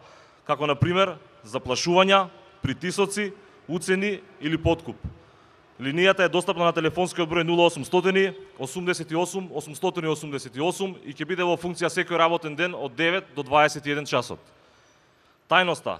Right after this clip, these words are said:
на личните податоци на граѓаните кои ќе пријават злоупотреби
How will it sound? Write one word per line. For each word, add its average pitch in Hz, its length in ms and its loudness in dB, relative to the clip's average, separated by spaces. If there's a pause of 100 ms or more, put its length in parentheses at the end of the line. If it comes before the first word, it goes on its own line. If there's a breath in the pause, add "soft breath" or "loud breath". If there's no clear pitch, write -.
на 127 140 -4
личните 170 320 -4
податоци 135 600 0 (420)
на 120 80 -6
граѓаните 151 560 0
кои 147 140 -4
ќе - 100 -10
пријават 170 480 0
злоупотреби 160 720 -4